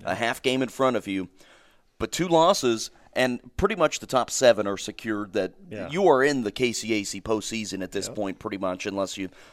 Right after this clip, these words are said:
Speaker 1: lose all five and whoever is in the eight spot wins all of theirs.
Speaker 2: Yep.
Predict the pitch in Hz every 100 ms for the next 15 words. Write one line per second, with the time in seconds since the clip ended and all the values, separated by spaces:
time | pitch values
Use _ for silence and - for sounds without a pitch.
0 | - 123 127 123 123 - 113 120 110 107
1 | 117 113 113 110 113 104 107 - 110 110
2 | - 117 120 117 113 120 113 107 92 92
3 | - 82